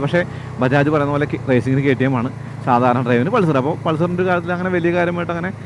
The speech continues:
നിങ്ങൾ തിരിവും കാര്യങ്ങളും കാർവ് ചെയ്ത് പോകേണ്ട കാര്യമൊന്നും ഉണ്ടെന്ന് എനിക്ക് തോന്നുന്നില്ല. Still എനിക്കിത് വലിയ കുഴപ്പമില്ലാത്തൊരു ഹാൻഡിലായിട്ട് തോന്നി. മികച്ച ഹാൻഡിലാണെന്നല്ല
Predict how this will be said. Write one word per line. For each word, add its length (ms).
നിങ്ങൾ 160
തിരിവും 360
കാര്യങ്ങളും 420
കാർവ് 200
ചെയ്ത് 200
പോകേണ്ട 160
കാര്യമൊന്നും 340
ഉണ്ടെന്ന് 220
എനിക്ക് 180
തോന്നുന്നില്ല. 260
Still 220
എനിക്കിത് 220
വലിയ 200
കുഴപ്പമില്ലാത്തൊരു 500
ഹാൻഡിലായിട്ട് 480
തോന്നി. 160
മികച്ച 280
ഹാൻഡിലാണെന്നല്ല 520